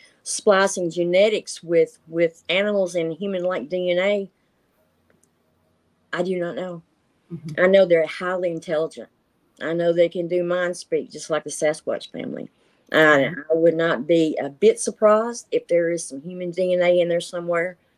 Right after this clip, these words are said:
Speaker 1: just like with the Sasquatch.
Speaker 2: Mm-hmm.
Speaker 1: It wouldn't surprise me at all. Their
Speaker 2: Mm-hmm.
Speaker 1: intelligence is unbelievable.
Speaker 2: Do they hang with the Sasquatch?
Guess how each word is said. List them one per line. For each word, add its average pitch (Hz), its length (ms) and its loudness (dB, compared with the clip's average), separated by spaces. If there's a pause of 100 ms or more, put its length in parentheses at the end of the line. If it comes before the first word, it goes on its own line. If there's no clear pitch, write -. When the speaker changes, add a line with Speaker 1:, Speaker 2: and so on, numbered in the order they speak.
(260)
Speaker 1:
just 175 240 -2
like 175 220 0
with 160 100 -8
the 135 60 -6
Sasquatch. - 680 -4 (320)
Speaker 2:
Mm-hmm. 156 240 -8
Speaker 1:
It 160 80 -8
wouldn't 175 200 4
surprise 165 480 -4
me 143 140 -6
at - 60 -18
all. 98 280 -10 (760)
Their 180 140 6
Speaker 2:
Mm-hmm. 175 60 6
Speaker 1:
intelligence 175 640 0
is 139 160 -10
unbelievable. 147 720 -8 (2750)
Speaker 2:
Do 208 100 -2
they 214 160 6
hang 208 360 0
with 208 180 -4
the 254 60 -2
Sasquatch? 254 880 -4